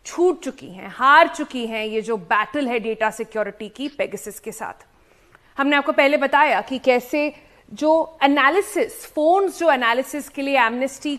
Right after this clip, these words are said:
की बर्लिन में लैब है, वहां पर गए, जिनको आइडेंटिफाई करा गया और उन्होंने actually वो फोन्स देखे हैं, उन पर काम करा है जिसमें Pegasus था, जिसमें Pegasus इन्फेक्शन था।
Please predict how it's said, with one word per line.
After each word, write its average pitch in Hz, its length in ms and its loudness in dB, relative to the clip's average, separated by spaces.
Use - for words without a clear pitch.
की 277 220 -6
बर्लिन 247 380 -2
में 285 160 0
लैब 226 460 2
है, 208 280 -4
वहां 233 220 2
पर 233 220 0
गए, 240 360 -2
जिनको 247 300 -4
आइडेंटिफाई 247 580 0
करा 240 260 0
गया 254 200 -2
और 269 80 0
उन्होंने 330 380 -2
actually 392 580 0
वो 415 100 2
फोन्स 339 460 0
देखे 269 500 -2
हैं, 320 120 -2
उन 339 120 -2
पर 311 180 -6
काम 262 360 0
करा 247 300 2
है 262 200 -2
जिसमें 285 320 -6
Pegasus 262 420 -4
था, - 640 0
जिसमें 226 240 -12
Pegasus 233 380 -8
इन्फेक्शन 233 560 -6
था। 214 240 -4